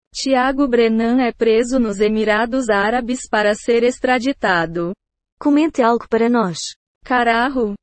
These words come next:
Speaker 2: Está bem. Próxima notícia. Polícia busca mais imagens para identificar criminosos que atacaram condomínio em Belford Roxo.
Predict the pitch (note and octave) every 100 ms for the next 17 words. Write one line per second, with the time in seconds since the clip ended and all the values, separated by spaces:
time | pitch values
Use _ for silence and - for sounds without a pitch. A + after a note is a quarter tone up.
0 | _ _ - - D4 C4 B3+ B3 F#3 D3+
1 | _ _ - D4 D4 - A3 G#3+ A3 C#4
2 | - C#4 B3 - F#3 D#3+ D#3 _ _ _
3 | - A#4 - - F5+ C6+ - - - -
4 | - _ _ C4+ C4 D4 - D#4 C4 B3+
5 | - - A3+ G#3+ A3+ B3 G#3 G3+ A3 A#3
6 | C4+ - A#3 G#3+ G#3 G#3+ G#3 G#3 - G3+
7 | - G#3+ G#3+ - G#3 G#3 G#3 G3 G#3 G#3+
8 | A#3 - - C4 C4 - A3 A3+ A3+ G3
9 | C4+ C#4+ B3 A3 A#3 B3+ A3 G3+ G#3 A3+
10 | B3+ - A#3 A#3 G#3+ - A3+ G#3 - -